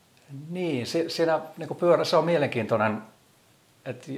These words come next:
on lukenut jostain haastatteluista, että, et monesti Ralf Hütteriä on kiinnostanut enemmän se pyöräily ja pyörästä puhuminen kuin musiikista puhuminen. Ja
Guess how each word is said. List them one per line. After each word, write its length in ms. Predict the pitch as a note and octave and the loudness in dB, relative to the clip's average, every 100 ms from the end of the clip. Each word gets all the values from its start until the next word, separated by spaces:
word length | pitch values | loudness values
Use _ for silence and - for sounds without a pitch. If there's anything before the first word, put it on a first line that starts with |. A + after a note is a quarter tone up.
| - | -10
on 260 | D3 A#2+ A#2 | -4 -2 -2
lukenut 280 | A2+ A#2 G#2 | 2 2 2
jostain 280 | G2+ A2 | 2 2
haastatteluista, 720 | G#2+ G#2 - - G#2 G2+ G#2+ | 4 2 0 -6 -6 -4 -2
että, 360 | G2 - G2+ - - - _ _ _ _ _ _ _ _ _ _ _ _ - | -4 -4 -4 -4 -8 -20 _ _ _ _ _ _ _ _ _ _ _ _ -14
et 140 | A#2+ | -10
monesti 580 | G#2+ G#2 F#2+ G#2+ G#2+ - - | -4 -2 -2 -4 -8 -10 -4
Ralf 260 | A2+ F#2+ A2+ | -2 -2 -4
Hütteriä 400 | - G2+ G2 F#2+ | -4 0 2 0
on 80 | |
kiinnostanut 600 | F2+ G#2 F#2+ - F#2+ F#2 - _ | -4 -4 -4 -6 -8 -10 -16 _
enemmän 300 | A2 G2+ F#2 | -2 -2 -2
se 60 | - | -6
pyöräily 560 | - A2 G2 F2+ F2 | -2 2 4 4 4
ja 80 | F#2 | -2
pyörästä 420 | - G#2 F#2 - | -2 -2 -2 -6
puhuminen 480 | - A2 F#2+ F2+ F#2 | -8 -6 -6 -6 -10
kuin 120 | - | -10
musiikista 500 | G2 G#2 F#2 F#2+ - | -8 -8 -8 -12 -14
puhuminen. 540 | - G#2 F2+ F#2 G2 G#2+ - - _ _ _ _ _ _ _ _ _ _ _ _ _ | -10 -8 -8 -8 -12 -14 -18 -20 _ _ _ _ _ _ _ _ _ _ _ _ _
Ja 260 | A2+ G2+ | -4 -4